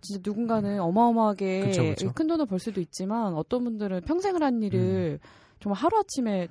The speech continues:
Speaker 2: 그럼요.
Speaker 1: 쫄딱 망하는
Speaker 2: 네, 네, 네.
Speaker 1: 일이 생길 수도 있는 거기 때문에.
Speaker 2: 그러니까 이게 뭐 방송의 특성상 어쩔 수 없이 이제 좀 이렇게 먹거리를 좀 허투루 만드는 데는
Speaker 1: 네.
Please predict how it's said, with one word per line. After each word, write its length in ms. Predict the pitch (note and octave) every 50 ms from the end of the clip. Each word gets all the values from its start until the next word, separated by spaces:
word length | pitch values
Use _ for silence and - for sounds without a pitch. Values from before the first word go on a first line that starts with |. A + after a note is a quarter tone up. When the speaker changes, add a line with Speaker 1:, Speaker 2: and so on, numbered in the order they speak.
| - -
Speaker 2:
그럼요. 400 | - C4 D#4 G3 D#3 B2 A2 G#2
Speaker 1:
쫄딱 320 | A2+ B2 F4+ - G#4+ F4+
망하는 520 | C4+ G#3+ F#3+ F#3+ G3+ G#3 G3+ G3 F#3+ F#3+ -
Speaker 2:
네, 140 | - -
네, 140 | - A2+ G#2+ G#2
네. 140 | G2+ -
Speaker 1:
일이 140 | F#3+ F#3 G3+
생길 260 | G3 A#3 A#3+ A#3+ B3+
수도 220 | A#3+ - _ - F#3+
있는 200 | F3 E3+ F3 F3+ F3+
거기 160 | F3+ F3 F3
때문에. 320 | _ - E3+ E3+ F#3 G3
Speaker 2:
그러니까 180 | G#3 G#3+ G3 G3
이게 300 | F#3+ A3 G#3+ G3+ E3 C#3 - _ _ _ _ -
뭐 180 | E3+ E3 F3+
방송의 440 | D#3 - - G3 G#3 G#3 B3 A#3+ A3+
특성상 420 | - - - C4+ B3+ A#3+ A#3+ G3+ C3+
어쩔 300 | D3 D#3 - C#4 C#4 C#4
수 120 | - - A#3
없이 460 | G3 D#3+ - - - - A#3 A#3 A3+ F#3+ D#3+ D#3+
이제 240 | D#3 D3+ E3+ E3 D3
좀 240 | - - D#3+ D3+ D3
이렇게 300 | C3+ - - C#3 C3 A#2+ _ _ _ _ _ -
먹거리를 600 | C3+ - - F3+ F3+ E3+ E3+ E3+ D#3+ E3 D#3+ D3+
좀 260 | D3+ D#3 C#3+ C#3+ C#3 - _ - -
허투루 280 | - - - C4 A#3+
만드는 500 | F#3+ D#3 C#3 C3+ D3 C#3+ C#3 C#3 C3+ B2+ B2
데는 240 | C3 C3 C3 -
Speaker 1:
네. 400 | - - F#3 F3 E3+ E3 E3 D#3+